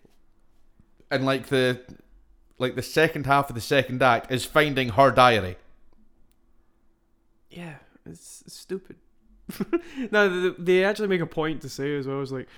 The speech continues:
Speaker 2: she didn't tell us anything about her plans except for how to make your costume and shield. And it's like,
Speaker 1: No,
Speaker 2: uh,
Speaker 1: no, here's the thing. No, she made them as well.
Speaker 2: Yeah, that's what I said. <laughs>
Speaker 1: And no,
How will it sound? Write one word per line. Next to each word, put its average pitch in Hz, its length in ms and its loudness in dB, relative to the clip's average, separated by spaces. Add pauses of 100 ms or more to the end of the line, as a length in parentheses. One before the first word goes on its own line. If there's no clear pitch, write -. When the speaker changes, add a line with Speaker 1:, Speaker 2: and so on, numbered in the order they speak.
Speaker 2:
she - 140 -6
didn't 170 160 -2
tell 165 200 0
us 139 60 -2
anything 147 280 -2
about 139 160 0
her 131 100 -2
plans 139 400 -6
except 127 280 -8
for 135 120 -6
how 135 100 -4
to 131 120 -10
make 135 220 -4
your 139 80 -6
costume 143 480 -6
and 127 100 -8
shield. 139 500 -8 (640)
And 123 140 -16
it's - 160 -16
like, 123 140 -6
Speaker 1:
No, 233 100 2
Speaker 2:
uh, 233 40 4
Speaker 1:
no, 226 200 2 (220)
here's 254 200 0
the 170 60 -4
thing. 226 280 2
No, 202 140 4
she 254 300 0
made 196 220 2
them 170 180 2
as 135 100 -2
well. 202 340 2 (320)
Speaker 2:
Yeah, 220 160 -6
that's 226 160 -4
what 226 60 0
I 208 60 0
said. 262 460 -2
<laughs> - 60 -12
Speaker 1:
And 214 120 0
no, 208 240 2